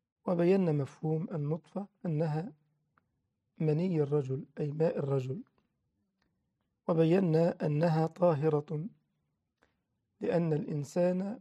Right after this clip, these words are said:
مخلوق مكرم، ومن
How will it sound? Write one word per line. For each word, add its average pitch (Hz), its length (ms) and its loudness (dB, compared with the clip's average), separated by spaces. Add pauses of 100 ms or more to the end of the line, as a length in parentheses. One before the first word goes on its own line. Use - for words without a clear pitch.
مخلوق 165 580 -4
مكرم، 143 720 -4 (2250)
ومن 170 560 0